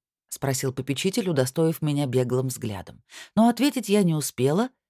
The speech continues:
потому что на пороге кабинета возник ректор и приказал. «Пусинда, принесите мне протокол вчерашнего совещания проректоров». Та-дам! Интересно,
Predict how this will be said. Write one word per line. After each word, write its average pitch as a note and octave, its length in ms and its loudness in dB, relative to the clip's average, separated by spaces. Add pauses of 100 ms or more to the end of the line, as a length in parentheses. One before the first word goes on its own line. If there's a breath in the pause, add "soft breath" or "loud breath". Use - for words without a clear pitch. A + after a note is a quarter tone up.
потому G#3+ 280 2
что A3 140 0
на F#3+ 100 2
пороге D#3+ 360 2
кабинета E3 480 2
возник D#3 360 2
ректор G#3 360 -2
и - 160 -6
приказал. A#2 580 -6 (960)
«Пусинда, A#2+ 540 2
принесите E3 500 2
мне C3 140 0
протокол B2 420 0
вчерашнего A2 500 -2
совещания A2 500 -4
проректоров». F#2 680 -6 (920)
Та-дам! D#3 920 -4 (600 loud breath)
Интересно, F#3 760 2